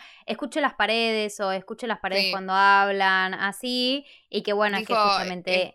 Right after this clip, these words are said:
Speaker 2: "Es-, escucho las ratas que lo, que lo comentan a la noche", dijo. <laughs>
Speaker 1: Sí, eso. Este, y en realidad, bueno, no eran las ratas, era Bruno. Este, y el que sí escucha las ratas y se termina enterando de todo esto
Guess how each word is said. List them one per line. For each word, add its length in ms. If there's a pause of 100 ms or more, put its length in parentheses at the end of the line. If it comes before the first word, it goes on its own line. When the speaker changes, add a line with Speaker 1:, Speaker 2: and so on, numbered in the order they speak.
Speaker 2:
"Es-, 100
escucho 340
las 140
ratas 300
que 140
lo, 160
que 80
lo 120
comentan 420
a 40
la 140
noche", 280
dijo. 260
<laughs> 720
Speaker 1:
Sí, 460
eso. 380 (440)
Este, 580
y 80
en 80
realidad, 300
bueno, 280
no 100
eran 180
las 120
ratas, 320
era 160
Bruno. 380 (280)
Este, 720
y 120
el 160
que 140
sí 380
escucha 400
las 160
ratas 460
y 100
se 120
termina 380
enterando 440
de 200
todo 280
esto 280